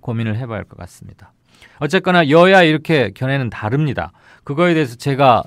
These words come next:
제 소견을 말씀드리자면 법적 판단이 내려지기 전이니까, 그래요. 여-, 여당 당신들 말대로 하자고. 아직 법적 사법부의 최종 판단이 내려지기 전이니까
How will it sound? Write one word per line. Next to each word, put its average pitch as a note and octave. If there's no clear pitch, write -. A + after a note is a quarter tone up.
제 C#3
소견을 D3+
말씀드리자면 G#2
법적 -
판단이 A#3+
내려지기 E3
전이니까, B2+
그래요. D#3+
여-, B2+
여당 F#3
당신들 D3+
말대로 A#2
하자고. G#2+
아직 D#3
법적 -
사법부의 F#3
최종 G3
판단이 F3+
내려지기 D#3
전이니까 B2